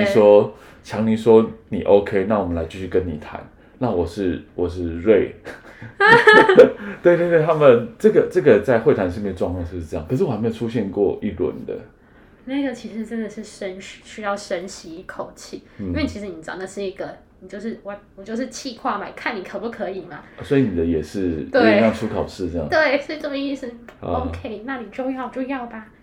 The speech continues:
Speaker 1: OK，
Speaker 2: 唉。
Speaker 1: 对，所以有些，就是说，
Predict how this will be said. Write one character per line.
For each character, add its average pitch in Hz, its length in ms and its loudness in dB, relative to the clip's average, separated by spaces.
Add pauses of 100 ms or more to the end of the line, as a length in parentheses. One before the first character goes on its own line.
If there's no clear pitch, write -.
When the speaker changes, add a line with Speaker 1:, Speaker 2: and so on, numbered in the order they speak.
(520)
Speaker 1:
OK， 92 480 -4
Speaker 2:
唉。 - 60 -16 (440)
Speaker 1:
对， 131 180 0
所 165 140 -6
以 156 120 -4 (100)
有 98 180 0
些， 113 400 -2 (220)
就 139 120 -2
是 135 60 -2
说， 135 180 4